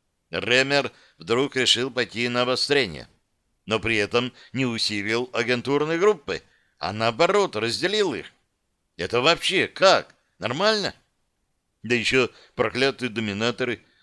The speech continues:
скрылись в неизвестных направлениях. Именно так, во множественном числе. Один рванул куда-то в сторону побережья, как удалось выяснить по результатам просмотра записей из камер наблюдения,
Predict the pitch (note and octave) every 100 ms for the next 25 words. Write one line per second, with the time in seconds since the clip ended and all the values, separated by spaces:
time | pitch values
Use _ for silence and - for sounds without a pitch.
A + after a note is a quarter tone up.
0 | _ - - D3+ D3 C3+ - A#2 B2+ C3
1 | A2 C3 B2 B2+ G#2+ A#2+ A#2+ A#2+ A#2+ A#2+
2 | A#2 - _ _ _ _ _ E2 A#2+ F3+
3 | G#3 G3+ - F3 F3 F3 _ _ - B2+
4 | B2+ B2+ D3+ E3 - F3 C#3+ - G2+ G#2
5 | G#2 B2 - _ _ _ _ _ A#2+ C#3
6 | D#3+ D#3+ D3+ C#3+ C#3+ D3 D3+ D3 D3+ C#3+
7 | C#3+ C#3+ C3+ - D3 C#3 C#3 - - _
8 | C#3+ D#3 F#3+ F3 G2+ D#2+ - _ _ -
9 | A2+ B2 B2 B2 A#2 A2 B2+ A2+ A2+ A2
10 | - A2+ G#2+ A#2 G2+ A2+ G#2+ A2 G#2+ G#2+
11 | - D3 C3 A#2 - - - G2+ B2+ A#2
12 | F#2+ - G2+ - A#2 A2 G#2+ A2 G#2+ A#2
13 | G#2+ G#2 E2+ E2+